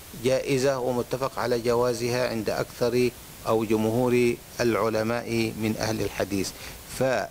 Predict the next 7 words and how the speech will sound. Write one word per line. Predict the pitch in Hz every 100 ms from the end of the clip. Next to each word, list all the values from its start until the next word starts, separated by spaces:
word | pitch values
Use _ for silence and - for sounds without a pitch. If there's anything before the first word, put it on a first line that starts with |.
| - - - - 110 113 117 110
الكون | 120 117 113 - 156 147
المجرح | 123 117 113 135 120 95 - - - -
والمعدل | 101 101 107 107 107 107 107 107 107 117 - 87 - - - - -
يكون | 107 - 127
واحد | 123 143 143 127
بس | 151 - - -
ويقبل، | 117 143 147 165 185